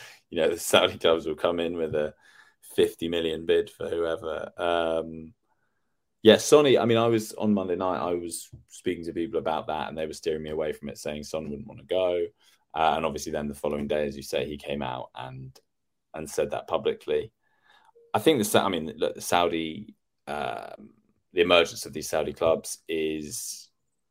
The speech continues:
is big, it is significant. Um, and I think it's gonna affect all Premier League clubs, whether directly or indirectly. You know, it, everyone's affected by, by if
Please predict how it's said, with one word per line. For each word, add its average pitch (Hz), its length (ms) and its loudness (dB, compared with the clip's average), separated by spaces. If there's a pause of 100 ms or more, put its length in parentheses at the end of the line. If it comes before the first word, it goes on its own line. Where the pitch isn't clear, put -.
(100)
is 101 220 -2
big, 107 320 8
it - 220 -4
is 101 140 -2
significant. 101 720 -6 (220)
Um, 82 920 -4 (640)
and 85 320 -2
I 85 60 2
think 104 160 -2
it's - 80 -10
gonna 98 160 2
affect 90 300 -2
all 113 140 4
Premier 82 240 -2
League 76 200 -4
clubs, 71 260 0
whether 87 180 4
directly 92 480 2
or 95 160 4
indirectly. 76 600 0
You 87 160 -8
know, 82 100 -2
it, - 160 -2 (640)
everyone's 117 360 8
affected 104 440 2
by, 95 140 6
by 101 400 4
if 98 180 2